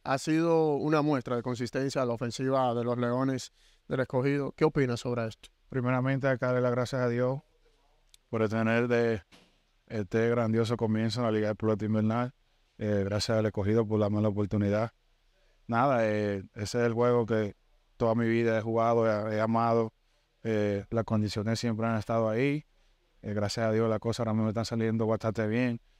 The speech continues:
Speaker 2: a mí en, en, en lo particular y al conjunto del Escogido, que es, es la clave en la que hoy en día estamos aquí jugando y dando todo por todo, y hemos tenido un buen comienzo. Tú sabes, la producción en, en el juego,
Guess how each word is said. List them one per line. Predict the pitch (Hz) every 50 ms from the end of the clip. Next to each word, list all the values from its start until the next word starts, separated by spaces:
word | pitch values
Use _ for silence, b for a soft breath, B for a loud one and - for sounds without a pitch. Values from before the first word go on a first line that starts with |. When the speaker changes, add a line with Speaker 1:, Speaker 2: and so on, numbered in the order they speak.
| _ _ _ _ -
Speaker 2:
a | 110 104
mí | 107 110 117 123 123
en, | 117 113 113
en, | 107 104 104 107 110 110 104 101 98 101 101 -
en | - 110 104
lo | 107 104
particular | 92 107 101 95 107 98 107 110 113 110 117 131 143 - _ _ _ _ _
y | - 113
al | 110 104
conjunto | 101 107 104 110 107 104 120
del | 117 117
Escogido, | 117 - 117 107 110 127 131 123 113 110 -
que | - 107 104 104 107 104 98 101 104 98 107 110 113 110 101
es, | 104
es | 104
la | 107 113
clave | - - 120 113 110 113 113 107 107 101 _ _ _ _ _ _ _ _ _ _ -
en | 107 107 104 104 104 104
la | 104 101 98
que | - 107 104
hoy | 104 107 107
en | 107 104
día | 110 110 110
estamos | 98 113 110 110 107
aquí | 104 - - 113
jugando | 104 110 110 107 110 113 113 113 110 104
y | 104
dando | 101 104 104 107 101
todo | 95 107 107 104
por | 95 107 101
todo, | - - 117 120 117 107 101 98 98
y | 95 92 - _
hemos | - 113 107 110 104
tenido | 120 117 117 113
un | 110
buen | 110 110 101
comienzo. | - 104 107 101 90 -
Tú | - -
sabes, | 139 190 170 147 135 127
la | 123 120
producción | 110 123 123 123 120 110 - 131 127 127 135 139 143
en, | 139 139 139 135 131 123 127 123
en | 120 120
el | 120 117
juego, | 117 123 123 123 127 127 127 127 123 120